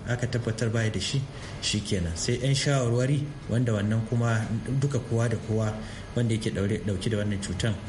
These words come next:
na yanda ba zai sake ya yaɗa wasu wanda suke tare da shi ba,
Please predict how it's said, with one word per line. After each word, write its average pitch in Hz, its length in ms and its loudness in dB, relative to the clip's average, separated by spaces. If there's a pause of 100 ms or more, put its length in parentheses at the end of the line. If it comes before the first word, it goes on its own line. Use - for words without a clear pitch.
(280)
na 117 120 2
yanda 127 280 2
ba 101 120 0
zai 113 200 2
sake 113 500 0
ya 95 100 2
yaɗa 107 640 0 (140)
wasu 113 400 2
wanda 120 240 2
suke - 260 0
tare 95 260 0
da 95 100 -2
shi 107 200 0
ba, 113 180 0